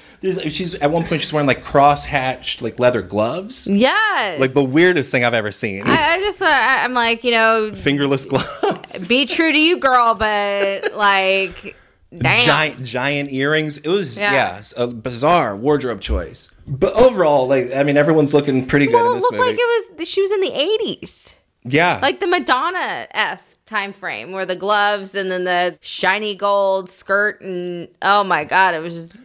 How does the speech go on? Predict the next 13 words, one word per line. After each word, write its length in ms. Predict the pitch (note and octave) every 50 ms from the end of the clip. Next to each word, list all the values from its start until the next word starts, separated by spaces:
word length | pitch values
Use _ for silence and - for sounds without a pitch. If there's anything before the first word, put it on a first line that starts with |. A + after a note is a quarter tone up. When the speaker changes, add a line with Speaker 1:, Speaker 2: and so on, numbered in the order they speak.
| - -
Speaker 2:
awful. 580 | - - F3+ G3 G#3+ A3+ - G3+ E3 A#2 A2+ D#3
Like, 140 | D#3 D#3 E3+
why? 560 | E3+ E3+ E3+ F3 F#3 F#3+ G3 F3 F2+ - - -
Speaker 1:
And 160 | C#3 D3+ D#3
that, 200 | D3+ D#3 - C#3
those 200 | C#3+ E3 D#3+ D#3
are 40 | D3+
the 80 | D3+
clothes 260 | C#3+ - - D3+ C#3 C3+
that 120 | B2+ C3
she 100 | - B2+
took 200 | - - B2+ C3
from 560 | - C3 B2 A#2+ A#2 A#2 A2+ A2 G#2+ A2 A#2